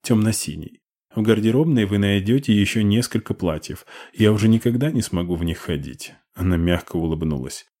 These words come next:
"Сидя в этом кресле, я только набираю вес. Не стоило бы так увлекаться пирожными, и нужно чаще делать упражнения".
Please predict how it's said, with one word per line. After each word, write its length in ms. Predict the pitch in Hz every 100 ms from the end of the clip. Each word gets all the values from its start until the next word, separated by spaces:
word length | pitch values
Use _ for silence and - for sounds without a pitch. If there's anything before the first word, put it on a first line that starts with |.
| _ _
"Сидя 340 | - - 95 98
в 60 |
этом 200 | 98 98
кресле, 420 | 92 110 117 107 101
я 100 | 95
только 280 | 107 -
набираю 560 | 104 101 107 104 104 104
вес. 380 | 107 104 - - _ _
Не 180 | 110 107
стоило 400 | - - 151 104
бы 120 | 87
так 220 | - 92
увлекаться 580 | 95 90 92 92 87 -
пирожными, 800 | - 95 95 120 107 98 82 76 - - _
и 140 | 107
нужно 320 | 95 90 90
чаще 360 | - 95 85 87
делать 340 | 90 85 80
упражнения". 760 | - - 85 87 71 76 -